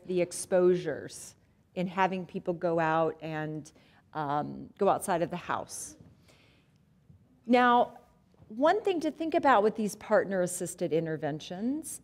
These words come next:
is that they're okay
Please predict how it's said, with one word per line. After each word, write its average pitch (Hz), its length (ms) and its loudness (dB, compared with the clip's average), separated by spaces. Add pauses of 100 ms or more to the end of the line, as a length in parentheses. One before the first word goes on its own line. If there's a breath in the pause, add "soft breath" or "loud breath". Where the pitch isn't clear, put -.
is 202 240 4
that 196 480 2 (840)
they're 277 280 2
okay 269 960 4